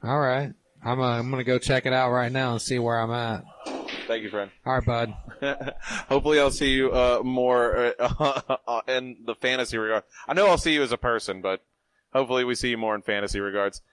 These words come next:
Speaker 2: Uh, thank you to Daryl, manager of Team Droller, for dropping in on us real quick there, uh, to give his thoughts. Um,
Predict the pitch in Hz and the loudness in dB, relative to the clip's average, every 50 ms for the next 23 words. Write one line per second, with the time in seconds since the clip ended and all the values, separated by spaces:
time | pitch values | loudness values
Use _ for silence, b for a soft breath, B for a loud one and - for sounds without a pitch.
0 | b b b b b b b b 135 139 139 139 143 143 135 170 175 160 143 160 | b b b b b b b b 4 6 6 6 6 4 4 2 0 0 2 0
1 | 156 156 139 147 143 139 139 139 139 139 135 - - 107 131 131 135 135 135 120 | 0 0 2 2 4 4 6 4 4 4 2 0 -4 -4 -2 0 0 0 0 0
2 | 123 131 123 120 - 131 127 123 117 123 120 123 123 113 110 117 107 117 113 110 | 0 0 0 0 -2 -4 -4 -2 0 0 2 2 2 0 0 -2 0 0 2 2
3 | 110 - 113 113 110 107 107 107 107 107 101 - - 113 110 107 107 101 _ _ | 2 0 -2 -2 -2 -2 -2 -2 -2 -4 -4 -2 -2 -2 -2 -2 -4 -6 _ _
4 | - - 120 107 _ - 117 113 113 110 110 107 - _ _ _ _ _ - 107 | -4 -4 -4 -2 _ -2 0 0 0 0 -2 -4 -10 _ _ _ _ _ -2 0
5 | 104 104 104 - 110 107 107 101 110 113 107 - - 110 107 104 104 101 - - | 0 0 0 -2 -4 -4 -4 -2 -2 -4 -4 -2 -2 0 0 0 0 0 -4 -10
6 | - b b b b b b b b b b b b b b _ _ - 135 139 | -16 b b b b b b b b b b b b b b _ _ 0 4 6
7 | 147 156 160 160 160 160 151 147 143 117 135 135 | 6 6 6 6 4 2 -2 -6 -8 -8 -10 -10